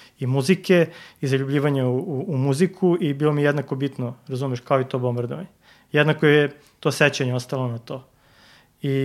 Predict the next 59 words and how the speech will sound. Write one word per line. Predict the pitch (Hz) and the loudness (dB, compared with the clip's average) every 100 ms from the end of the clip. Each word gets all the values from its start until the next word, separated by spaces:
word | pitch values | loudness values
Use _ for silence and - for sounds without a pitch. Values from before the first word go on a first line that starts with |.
| 147 | 0
negde | 160 170 | 2 2
sam | 175 - | 0 2
shvatio | 185 185 165 | 2 4 2
da, | 180 | 2
da | 175 156 | 0 -4
t-, | - | -4
u | 175 | -4
tom | 202 180 | 2 2
filmu | - 196 | 6 6
mora | 175 175 | 8 8
da | 175 | 6
imam | 156 | 4
više | 165 147 | 2 0
tih | 127 135 | -4 -8
stvari | - 127 123 160 202 - - _ - | -6 -4 -2 0 -2 -6 -20 _ -2
i | 147 | 2
u | |
jednom | 151 165 | 4 4
trenutku | - 160 - | 0 -2 -4
shvatiš, | - 143 - - | -4 -4 -2 -4
„Ok, | 135 139 | -2 -4
to | 120 147 | 0 0
je | |
film | 139 147 | 2 0
o | |
tome | 135 143 | 0 -2
šta | 131 156 | 0 2
je | 135 | 2
ta | 147 | 2
jedna | 131 131 139 127 - _ - | 0 0 -2 -4 -10 _ -4
generacija | 131 131 127 139 | -2 0 0 -2
ostavila | 127 139 131 | -2 -2 -2
drugoj, | 123 120 120 - _ _ - | -2 -2 -6 -12 _ _ -8
tim, | 131 143 | -6 -6
tim | - 131 123 | -6 -8 -6
klincima, | 131 120 120 147 135 | -6 -8 -6 -8 -8
to | 131 | -10
jest | - | -12
nama.” | 120 117 156 180 - - - - _ _ _ | -8 -2 -2 -2 -10 -20 -20 -20 _ _ _
I | 131 | -6
onda | 135 | -4
sam | |
shvatio, | 143 147 156 | -2 -2 -2
„Ok, | - | 0
ali | 135 | 0
šta | 123 156 | 0 -2
je | 147 | 0
ta | 156 | -2
generacija | 143 143 139 151 | 0 -2 -2 -2
nasledila?” | 135 127 127 139 175 190 - _ _ | -4 -4 -4 -2 -2 -4 -10 _ _
I | 135 | -6
onda | 127 | -6
sam | 143 | -6
ubacio | 131 135 127 | -4 -4 -4
u | 139 | -8
stvari | 151 139 | -4 -4
ko | 135 160 | 2 4
je | 139 | 4
otac | 139 123 - | 0 -8 -12